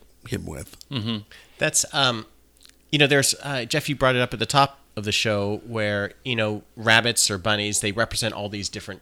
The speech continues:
Speaker 3: aspects. And, uh, you know, there's, like, this trickster rabbit sort of personality that exists out there. And Bugs Bunny definitely falls into that, in that, you know, y-, like you said, Richard, he's always kind of, like,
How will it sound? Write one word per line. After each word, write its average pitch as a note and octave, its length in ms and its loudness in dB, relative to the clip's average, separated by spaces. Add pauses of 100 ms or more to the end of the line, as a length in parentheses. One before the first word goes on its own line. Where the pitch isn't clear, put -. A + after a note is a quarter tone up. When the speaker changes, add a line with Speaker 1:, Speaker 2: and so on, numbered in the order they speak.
Speaker 3:
aspects. - 760 -2 (680)
And, A2+ 460 0
uh, G2+ 280 -2
you B2 100 -8
know, A2 100 -4
there's, G#2+ 280 -4
like, G2+ 160 -4
this - 220 0 (240)
trickster C3 440 4
rabbit G2 340 2
sort G#2 180 -6
of F#2 60 -16
personality F#2 580 -6
that F2+ 160 -8
exists G#2 320 -6
out G2 220 -4
there. F2 180 -2
And F2 180 -10 (240)
Bugs D3+ 180 0
Bunny F3 200 8
definitely D#3+ 340 0
falls C3+ 340 2
into D#3+ 240 2
that, F2+ 240 2
in A2 220 -6 (460)
that, A2+ 380 2
you B2 140 -4
know, G#2 300 -2
y-, A2 180 -14 (160)
like A#2 360 0
you D3 120 0
said, A2+ 200 4
Richard, G2+ 300 -2
he's G#2+ 140 -2
always G2+ 180 0
kind G2 180 -2
of, F#2 80 -6
like, F#2 300 -4